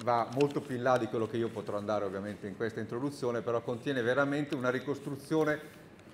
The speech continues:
millimetrica di quello che è il dibattito su tutti i diversi, i diversi argomenti. Io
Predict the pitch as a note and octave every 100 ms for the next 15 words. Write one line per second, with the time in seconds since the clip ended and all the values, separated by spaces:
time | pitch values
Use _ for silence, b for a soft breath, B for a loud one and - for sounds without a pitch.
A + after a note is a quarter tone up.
0 | - - F3+ G#3+ G#3+ F#3 D3+ C#3 D3 C#3+
1 | C#3+ C#3+ D3 C3+ B2+ B2+ C3 C3+ A2+ A2
2 | C3 C3+ - C#3 B2 A#2 A#2+ A#2 G#2 G2+
3 | - G#2 F#2 - B B B - C3 A#2+
4 | G#2+ G#2 - G#2+ G2 F#2+ F2 E2+ - G#2
5 | D3 D#3+ D3 -